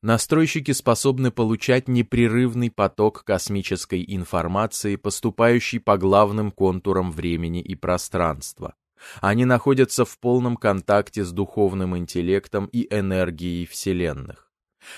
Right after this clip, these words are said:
Но эти могущественные обитатели разума не в состоянии передать значительную часть этого богатства мудрости и истины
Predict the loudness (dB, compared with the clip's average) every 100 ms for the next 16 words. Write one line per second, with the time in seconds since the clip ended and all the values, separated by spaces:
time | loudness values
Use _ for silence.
0 | -14 -2 2 2 2 2 2 2 0 -2
1 | -4 -4 -4 -2 0 0 -2 0 -2 0
2 | 0 0 2 2 0 -2 -4 -4 -8 -10
3 | -4 0 2 2 2 -2 -4 -2 -2 2
4 | 2 2 0 -4 -4 -6 -4 -4 -4 -6
5 | -4 -2 -2 -2 -4 -2 -4 -2 -2 0
6 | -2 -4 -6 -4 -4 -4 -4 -6 -8 -10
7 | -10 -10 -10 -8 -10 -6 -4 -2